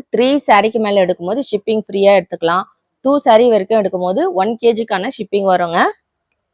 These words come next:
மெட்டீரியல் பாத்தீங்கன்னா, நல்ல ஒரு பிரீமியம் குவாலிட்டியில கொண்டு வந்திருக்கோங்க. சூப்பரான ஒரு பர்பிள் கலர் காம்பினேஷனோட கொண்டு வந்திருக்கோம். So, இது பாத்தீங்கன்னா, உங்களுக்கு ஆபீஸ் வேர்க்கு, ஒரு ஃபங்க்ஷன் வேர்க்கு, இப்ப கிறிஸ்மஸ்க்கெல்லாம் பாத்தீங்கன்னா, உங்களுக்கு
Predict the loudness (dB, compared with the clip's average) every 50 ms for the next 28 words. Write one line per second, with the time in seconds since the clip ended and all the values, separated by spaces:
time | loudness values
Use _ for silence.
0 | _ _ _ _ _ _ _ _ _ _ _ _ _ _ _ _ _ _ _ _
1 | _ _ _ _ _ _ _ _ _ _ _ _ _ _ _ _ _ _ _ _
2 | _ _ _ _ _ _ _ -4 -4 -4 -4 -2 -2 -2 0 0 0 0 0 0
3 | 0 0 -2 -4 -6 -4 -2 -2 -2 0 0 0 0 0 0 0 0 -2 -4 -6
4 | _ -6 -6 -4 -4 -2 -2 -2 -2 -2 -2 0 2 2 2 2 2 0 0 0
5 | 2 2 0 0 2 0 0 0 -2 -4 -4 -6 -6 -4 -2 -2 -2 -2 -4 _
6 | _ _ _ _ _ _ _ _ -10 -10 -6 0 2 4 6 6 6 4 4 2
7 | 2 2 2 2 2 2 2 0 _ -4 -4 -2 2 2 4 4 2 2 2 0
8 | 0 2 0 -2 -2 -2 -2 -2 0 0 0 -2 0 2 2 0 0 0 -2 -2
9 | 0 0 0 0 -2 _ _ _ _ _ _ _ _ _ -2 0 0 0 0 0
10 | -2 -2 0 2 2 2 2 0 -2 -4 -4 -2 -2 -2 -2 -2 -2 -4 -4 -2
11 | -2 0 0 0 0 -2 -4 -6 -8 -6 -4 -2 -2 -2 -2 -2 -2 -2 -4 -4
12 | -4 -4 -4 -4 -4 -4 -4 -4 -2 -2 -2 -2 -2 -2 -2 -4 -4 -4 -4 _
13 | _ _ _ _ -18 -12 -6 -6 -6 -4 -2 -2 -2 -2 -2 -4 -6 -6 -4 -4
14 | -2 -2 -2 -2 -2 -4 -6 -6 -6 -6 -4 -4 -2 -2 -2 -2 -4